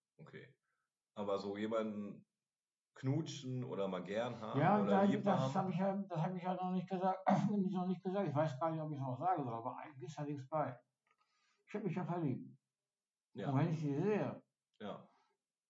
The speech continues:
Speaker 2: hab ich natürlich nicht unbedingt sexuelle Gedanken, die muss man nicht immer haben, weil irgendwie, das kommt alles von allein.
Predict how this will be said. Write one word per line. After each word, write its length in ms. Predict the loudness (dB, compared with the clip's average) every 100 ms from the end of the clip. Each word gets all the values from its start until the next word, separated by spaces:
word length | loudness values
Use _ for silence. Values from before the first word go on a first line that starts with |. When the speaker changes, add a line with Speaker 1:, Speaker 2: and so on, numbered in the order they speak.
| _
Speaker 2:
hab 140 | 0 2
ich 80 | 2
natürlich 720 | 0 4 4 4 0 -4 -4
nicht 180 | 0 0
unbedingt 600 | 2 2 2 2 -2 -12 _ -12
sexuelle 520 | -8 -6 -4 -4 0
Gedanken, 420 | 0 2 0 0
die 60 | 0
muss 180 | 0 0
man 120 | -2
nicht 120 | -2
immer 180 | -2 -2
haben, 220 | 0 0
weil 280 | 0 0 0
irgendwie, 320 | 0 0 0 0
das 160 | -4
kommt 160 | -6 -6
alles 240 | -4 -6
von 140 | -4 -4
allein. 400 | -2 -2 -4